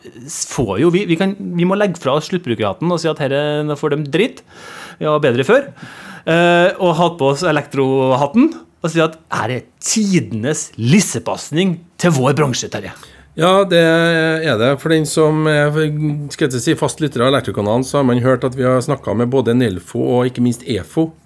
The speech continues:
Speaker 2: eh, i forhold til de her tingene. Og jeg er veldig opptatt av at, eh, leverandørene nå kjenner sin besøkelsestid og tar sitt ansvar bevisst. At de ikke begynner å sy sammen, eh,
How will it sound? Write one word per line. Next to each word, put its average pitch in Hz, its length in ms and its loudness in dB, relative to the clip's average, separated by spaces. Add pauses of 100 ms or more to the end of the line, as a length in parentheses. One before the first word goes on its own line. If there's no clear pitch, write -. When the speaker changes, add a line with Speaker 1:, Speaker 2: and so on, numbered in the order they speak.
(400)
Speaker 2:
eh, 135 400 2
i 131 80 0
forhold 113 240 0
til 120 160 -2
de 110 80 -2
her 123 320 2
tingene. 117 400 -2
Og 131 460 2 (760)
jeg 147 140 4
er 151 80 0
veldig 139 260 2
opptatt 120 320 -4
av 127 320 0
at, 123 400 -2
eh, 123 720 4
leverandørene 123 880 2
nå 139 120 2 (840)
kjenner 135 540 -2
sin 123 400 0
besøkelsestid 113 800 -4
og 123 160 -10
tar 120 260 -2
sitt - 360 -10 (100)
ansvar 123 640 -2
bevisst. - 460 -4 (400)
At 120 180 -2
de 131 80 2
ikke 135 180 -2
begynner 113 300 2
å - 40 -6
sy 143 360 -4
sammen, 101 720 -4 (640)
eh, 110 260 -8